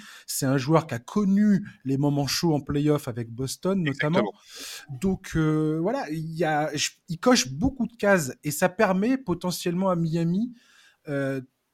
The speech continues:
Speaker 1: bah, d'imaginer, euh, le, la, l'intersaison, euh, p-, prochaine avec un peu plus de sérénité en termes, en termes financiers, parce que je crois que son recrutement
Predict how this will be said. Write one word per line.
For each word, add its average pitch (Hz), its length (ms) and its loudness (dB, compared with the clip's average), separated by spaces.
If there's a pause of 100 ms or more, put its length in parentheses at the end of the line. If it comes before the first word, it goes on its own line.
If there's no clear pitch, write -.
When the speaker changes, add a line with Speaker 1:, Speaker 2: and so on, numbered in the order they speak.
(200)
Speaker 1:
bah, 120 120 -4
d'imaginer, 147 840 0
euh, 131 180 -6
le, 120 280 -10 (600)
la, 123 220 -12
l'intersaison, 147 920 0
euh, 117 160 -4
p-, - 180 -18 (200)
prochaine 147 560 2 (760)
avec 135 280 6
un 143 60 2
peu 143 120 2
plus 147 200 0
de 139 40 6
sérénité 151 720 2
en 127 80 2
termes, 127 400 -2
en 117 140 -8
termes 131 160 -4
financiers, 143 340 -2
parce 196 120 0
que 165 80 2
je 147 100 2
crois 175 220 4
que 170 100 -4
son 151 180 -2
recrutement 160 600 -2